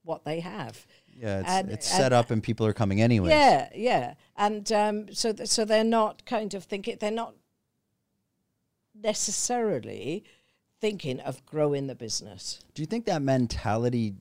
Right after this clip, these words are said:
Speaker 2: changed because of, we call it, we try to say the current situation just 'cause, uh, YouTube doesn't like the word.
Speaker 1: Right.
Speaker 2: So that because of the current situation, do you think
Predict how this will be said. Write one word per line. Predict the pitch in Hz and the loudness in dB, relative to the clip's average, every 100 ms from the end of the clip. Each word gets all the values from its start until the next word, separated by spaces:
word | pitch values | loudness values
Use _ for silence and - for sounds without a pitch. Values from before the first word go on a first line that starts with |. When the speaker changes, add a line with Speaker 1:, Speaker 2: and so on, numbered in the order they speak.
| _ _ _ | _ _ _
Speaker 2:
changed | - - 123 110 117 123 - - | -4 0 2 4 4 2 -4 -10
because | 113 104 - 101 104 107 | -10 -8 -4 0 0 2
of, | 104 95 | 0 -2
we | 107 | -6
call | 127 120 | 0 -2
it, | - - - | -2 -14 -6
we | 110 | 2
try | 139 | 4
to | 131 | 6
say | 131 | 4
the | 113 | 2
current | - 110 107 - | 0 2 2 0
situation | 101 - 95 95 98 90 - - | -4 0 2 2 2 -2 -4 -8
just | - 95 | -4 2
'cause, | 104 92 - _ _ _ | 2 2 -4 _ _ _
uh, | 92 87 87 90 | 0 4 6 6
YouTube | 92 95 104 | 4 2 2
doesn't | 95 92 92 | 2 2 2
like | 90 - | -2 0
the | 85 | 2
word. | 90 113 127 - | 6 6 4 -4
Speaker 1:
Right. | 151 131 - - | -8 -8 -10 -10
Speaker 2:
So | - 127 | 0 0
that | 127 127 | 0 -4
because | 117 151 165 202 | -2 2 6 6
of | 190 | 6
the | |
current | 165 160 143 | 4 4 4
situation, | 139 131 120 120 151 165 139 120 | 2 0 4 8 8 8 4 2
do | 113 127 | 4 2
you | 135 | 2
think | - 170 175 | 2 2 2